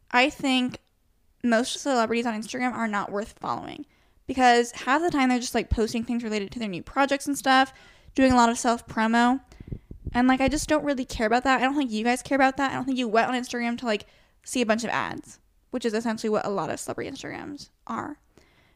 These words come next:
And so I would say find a few select celebrities who you're true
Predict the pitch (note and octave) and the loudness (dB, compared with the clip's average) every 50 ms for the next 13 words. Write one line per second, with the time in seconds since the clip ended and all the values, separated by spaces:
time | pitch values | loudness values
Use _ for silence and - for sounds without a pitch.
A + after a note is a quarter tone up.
0 | _ _ B3+ B3 B3 - C4 B3 B3 B3 B3 - - A#3+ C#4+ E4+ - - - C4 | _ _ -6 -4 -2 2 4 4 6 4 4 2 2 2 0 0 0 0 2 4
1 | A#3 A#3+ A#3+ A#3 - - - - B3 A#3+ A#3 A#3 - - B3+ C4 - - C#4 B3+ | 6 6 6 4 2 -2 -4 -2 0 0 0 -2 -2 -2 -2 -2 0 0 -2 -2
2 | - - - A#3+ A3+ G#3+ A3 A3+ A#3 - - A3+ G#3+ G3+ G3 - - - - C4 | -2 -2 -2 0 0 2 0 -2 -2 -4 -2 -2 0 -2 -2 -4 -8 -8 -6 -4
3 | C4+ C#4+ D4 D4+ | -2 -2 -2 -2